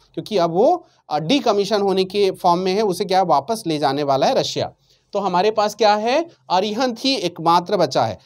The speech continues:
हाँ, इसमें कोई नया चीज़ जुड़ेगा क्या? यस, एक नया जुड़ेगा जो कमीशन होने वाला है, एक नया सबमरीन जो आपके एग्जाम में पूछा जाएगा, वो है अरीघाट। एक नया जो सबमरीन जो बनने, जो शामिल होने वाला है, कमीशन होने वाला है भारत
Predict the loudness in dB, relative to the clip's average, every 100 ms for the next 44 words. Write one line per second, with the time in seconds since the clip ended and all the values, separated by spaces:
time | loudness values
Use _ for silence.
0 | _ -4 -2 -2 -4 0 0 2 2 2
1 | 2 -2 0 2 4 2 0 -2 -2 -2
2 | -4 -4 -6 -4 -2 0 0 0 2 2
3 | 0 -4 0 0 0 0 0 2 2 2
4 | 2 0 -4 _ _ -10 -4 -2 0 0
5 | 0 0 0 2 2 2 -4 0 0 0
6 | -2 -6 -2 0 2 2 2 2 2 2
7 | 2 0 -2 -2 2 2 2 0 4 4
8 | 2 -14 -20 _ _ -20 _ _ _ -14
9 | -4 -2 0 0 -2 -2 0 2 2 2
10 | 0 0 0 0 -2 -2 -2 0 0 0
11 | 2 2 2 2 2 2 2 0 -2 -2
12 | -2 0 0 0 2 2 4 2 2 0
13 | 0 -2